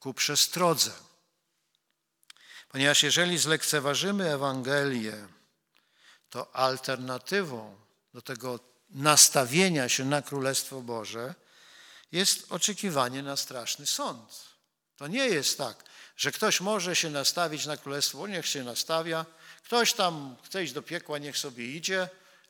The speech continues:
a ja, a ja chcę tutaj i sobie tu zostanę.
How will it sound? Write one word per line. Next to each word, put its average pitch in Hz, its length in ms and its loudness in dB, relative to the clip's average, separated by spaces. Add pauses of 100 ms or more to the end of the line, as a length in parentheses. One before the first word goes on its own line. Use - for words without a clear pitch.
a 120 120 -10
ja, 220 520 4 (800)
a 294 120 -2
ja 339 120 -2
chcę 214 220 -4
tutaj 123 540 -8 (800)
i 269 120 -6
sobie 170 280 -4
tu 165 140 -10
zostanę. 107 580 -8